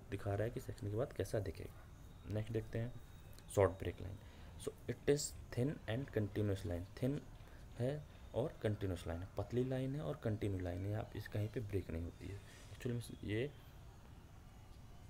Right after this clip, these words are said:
used to irregular boundaries। अब मान लो ये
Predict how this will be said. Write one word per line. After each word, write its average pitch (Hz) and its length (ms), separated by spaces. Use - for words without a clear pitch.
used 123 240
to - 140
irregular 117 600
boundaries। 104 420
अब 113 100
मान 117 140
लो 120 120
ये 123 420